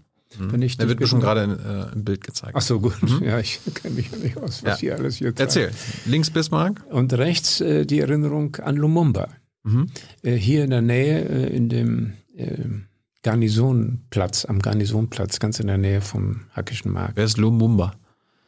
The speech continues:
Speaker 2: Ach ja, stimmt. Patrice Lumumba, der erste regulär gewählte, äh, Präsident Kongos, Ministerpräsident Kongos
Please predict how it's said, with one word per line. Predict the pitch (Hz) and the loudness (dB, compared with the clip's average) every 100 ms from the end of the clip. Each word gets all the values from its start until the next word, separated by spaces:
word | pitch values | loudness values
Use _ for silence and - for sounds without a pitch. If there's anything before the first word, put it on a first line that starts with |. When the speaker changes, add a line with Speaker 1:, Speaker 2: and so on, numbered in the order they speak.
| _ _ _ | _ _ _
Speaker 2:
Ach | - - | -8 -4
ja, | 85 80 | -2 -4
stimmt. | - 110 92 - - _ - | -6 -6 -6 -10 -20 _ -6
Patrice | 104 113 101 | -2 0 0
Lumumba, | 123 113 139 120 90 101 | 2 2 2 2 0 -2
der | 113 | -2
erste | - 113 - 120 127 127 - _ _ _ _ _ _ _ - | 0 0 2 0 0 -4 -16 _ _ _ _ _ _ _ -2
regulär | 101 135 151 151 143 | 2 4 4 4 4
gewählte, | 135 123 117 113 120 127 123 - - - - - | 4 4 4 2 2 2 2 0 -8 -12 -20 -12
äh, | - 104 92 92 98 - _ _ _ | 0 2 2 0 -4 -12 _ _ _
Präsident | - 110 104 113 101 | -2 0 2 2 0
Kongos, | - 110 113 135 175 - - | 0 0 2 2 0 -2 -2
Ministerpräsident | 135 123 127 120 - 123 117 110 | 0 0 0 -2 0 0 2 0
Kongos | - 113 120 143 151 - | -2 0 0 0 0 -2